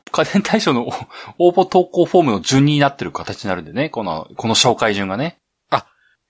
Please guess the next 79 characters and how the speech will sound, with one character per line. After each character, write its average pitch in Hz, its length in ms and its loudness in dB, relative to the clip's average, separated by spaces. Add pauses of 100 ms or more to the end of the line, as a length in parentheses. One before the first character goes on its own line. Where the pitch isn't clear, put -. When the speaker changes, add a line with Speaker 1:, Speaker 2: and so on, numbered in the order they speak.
Speaker 2:
疲 - 300 2
れ 285 120 2
て - 120 -6
き - 100 -12
て 120 140 2
ん 90 100 -10
だ。 - 80 -4
Speaker 1:
そ 139 80 4
う、 117 60 0
だ - 200 0
ん 165 40 0
だ 240 160 2
ん - 20 2
疲 - 200 2
れ 240 60 2
て - 80 0
き - 60 0
て - 80 4
る 135 60 0
ん - 20 -4
だ - 80 2
ね。 - 120 -4
<laughs> - 1900 -2
Speaker 2:
そ - 220 0
っ - 20 -4
ち 302 140 2
の 453 100 6
方 403 100 6
が 143 80 4
リ 202 200 2
ア 220 60 4
ル 156 60 -4
っ - 20 -14
て 135 100 -4
な 139 60 0
ん - 40 0
か 147 60 2
ち - 100 -6
ょ - 40 -4
っ - 40 -6
と - 180 -2
悲 214 120 2
し 320 160 2
い - 40 0
け 277 80 -4
ど 214 80 2
ね。 - 280 -4 (360)
Speaker 1:
<laughs> - 400 -14
ち - 120 0
ょ - 20 -2
っ - 20 -2
と 220 80 2
も 175 80 2
う、 - 20 -2 (480)
そ - 220 2
ろ 233 40 6
そ 220 140 4
ろ 185 80 8
終 143 140 6
わ 170 140 4
ら 196 60 4
し - 140 2
て 214 100 2
え 214 40 6
な 156 220 2
っ 160 60 -6
て - 120 -4
み 107 100 0
ん 107 40 -2
な 110 60 2
思 104 120 2
っ 110 60 -4
て 110 80 -4
る 92 60 -4
ん - 20 -8
だ 78 80 -12
ね。 85 140 -12 (920)
Speaker 2:
確 151 200 -6
か - 120 -4